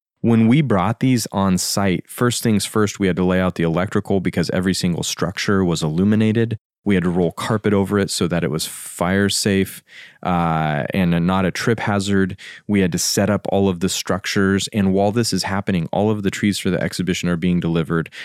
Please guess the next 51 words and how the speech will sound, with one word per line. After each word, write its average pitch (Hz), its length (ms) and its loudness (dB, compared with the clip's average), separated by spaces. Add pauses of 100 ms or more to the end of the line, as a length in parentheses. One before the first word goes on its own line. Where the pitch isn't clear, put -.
(120)
There's 98 200 0
a 117 80 -2
photography, 98 1200 -2
uh, 80 280 0
component 87 520 -2
to 92 140 0
it 78 60 0
where 85 140 0
they're 87 160 0
all 92 120 2
being 85 280 0
shot 85 420 -2
in 90 60 -2
a 82 100 -2
separate 87 480 -2
room. 87 480 2 (460)
Um, 90 320 0
there's 90 240 0
a 87 40 2
check-in 95 680 0
of 90 180 -4
all 92 240 2
of 80 120 -2
the 82 160 0
accoutrements, 90 760 0
which 87 180 -4
people 90 300 -2
are 87 80 0
just 85 240 -4
leaving 90 340 2
with 87 140 0
their 85 160 -2
trees. 98 600 2 (440)
Meanwhile, 110 760 2 (600)
I'm 170 240 2
still 214 340 2
running 95 340 4
around 90 340 2
trying 98 320 0
to - 120 -8
deliver 95 360 2
the 90 100 0
trees 101 360 0
that 85 100 0
Mariah 90 400 2
had 120 160 2
to 90 80 -2
bring 90 240 2
to 87 80 0
the 87 140 0
show, 87 420 0